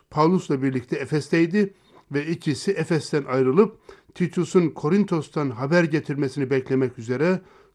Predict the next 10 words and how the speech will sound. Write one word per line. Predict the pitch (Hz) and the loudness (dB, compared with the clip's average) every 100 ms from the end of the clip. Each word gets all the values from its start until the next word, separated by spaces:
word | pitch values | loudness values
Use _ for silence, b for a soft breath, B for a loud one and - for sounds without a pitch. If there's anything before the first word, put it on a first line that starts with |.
| _ | _
Troas'a | - 151 165 131 - 123 107 | -4 2 2 2 -2 -4 0
doğru | 135 127 127 170 | 2 2 4 2
yola | 135 127 131 | 2 -2 -4
çıktılar. | - 107 - 117 104 - b b b b b b | -6 -10 -8 -8 -8 -14 b b b b b b
Titus | 180 170 208 - | -6 -2 -2 2
gelmeyince | 226 226 185 143 190 | 4 6 4 4 -2
Pavlus'la | 180 160 185 190 147 | -2 0 0 0 -2
Timoteos | - 147 139 170 196 - | -2 -4 -2 2 2 0
Filipi'ye | - 170 196 147 | -4 0 0 0
gittiler. | 123 117 - 117 107 | -2 -4 -6 -6 -6